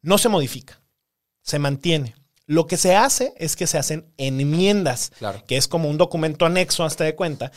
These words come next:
Speaker 1: que se pone aparte. ¿Sabes cuántas enmiendas se han hecho a ese párrafo de los padres fundadores?
Speaker 2: No, muchas menos que aquí.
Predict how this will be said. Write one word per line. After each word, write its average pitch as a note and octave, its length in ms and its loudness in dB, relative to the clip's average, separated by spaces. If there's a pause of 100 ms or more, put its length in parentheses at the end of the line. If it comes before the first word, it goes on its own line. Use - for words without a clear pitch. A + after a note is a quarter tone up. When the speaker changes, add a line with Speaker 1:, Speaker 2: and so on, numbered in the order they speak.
(180)
Speaker 1:
que B2 120 -6
se B2+ 100 -4
pone D3 240 0
aparte. D#3 480 2 (300)
¿Sabes A#3 340 6
cuántas G#3+ 640 4
enmiendas D#3 720 2
se D3+ 220 -2
han D3 140 -2
hecho D3+ 420 -4
a A2+ 160 -2
ese D#3 500 0 (240)
párrafo D#3 480 4
de C#3+ 80 2
los B2 140 -2
padres D3 420 0
fundadores? B2 720 -8
Speaker 2:
No, D3+ 60 -14
muchas G2+ 260 -8
menos G#2 240 -4
que G2 60 -10
aquí. G#2+ 220 -12